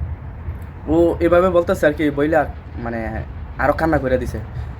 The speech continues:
তো মায়া লেগে আছে গা, আর এমনি তো বাংলাদেশি, তো কী করব? তো ওরে বললাম,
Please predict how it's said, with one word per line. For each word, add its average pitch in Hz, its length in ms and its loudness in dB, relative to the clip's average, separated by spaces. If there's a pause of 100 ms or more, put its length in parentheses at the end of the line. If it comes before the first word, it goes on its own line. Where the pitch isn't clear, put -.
(100)
তো 120 220 2
মায়া 127 220 6
লেগে 143 220 2
আছে 120 180 -2
গা, 113 180 0
আর 117 80 -2
এমনি 117 240 -4
তো 123 60 -4
বাংলাদেশি, 120 540 -4 (680)
তো 120 220 -2
কী 131 180 -2
করব? 131 220 -2 (420)
তো 127 80 -2 (560)
ওরে 120 400 0 (680)
বললাম, 127 380 4